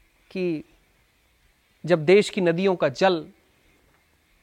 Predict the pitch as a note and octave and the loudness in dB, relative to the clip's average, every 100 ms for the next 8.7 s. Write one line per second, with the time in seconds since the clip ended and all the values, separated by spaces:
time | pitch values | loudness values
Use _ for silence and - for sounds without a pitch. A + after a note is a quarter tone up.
0 | _ D#3+ E3 D#3 C#3+ D#3+ B2+ - C#3+ B2+ | _ -2 2 2 0 -4 -8 -8 -16 -18
1 | - - _ _ _ _ _ _ _ _ | -20 -20 _ _ _ _ _ _ _ _
2 | _ _ _ _ - G#3 B3 B3+ E3 E3+ | _ _ _ _ 2 6 8 6 8 6
3 | G#3+ - A#3 A3+ F3+ - _ _ _ _ | 4 0 -6 -4 -6 -12 _ _ _ _
4 | _ _ _ _ _ _ _ _ _ _ | _ _ _ _ _ _ _ _ _ _
5 | _ _ _ _ _ _ F3+ F#3 C#3 D#3 | _ _ _ _ _ _ 0 2 6 6
6 | D#3 G3 G3 D#3 C3 A#2+ _ _ _ _ | 4 0 0 0 -6 -8 _ _ _ _
7 | _ - D3+ G#3 G3 D3 C3+ G#3 - - | _ -8 -2 -2 -2 -4 -6 -8 -10 -8
8 | F#3+ - E3 F3 C#3+ - - | -10 -8 -4 -2 -4 -6 -18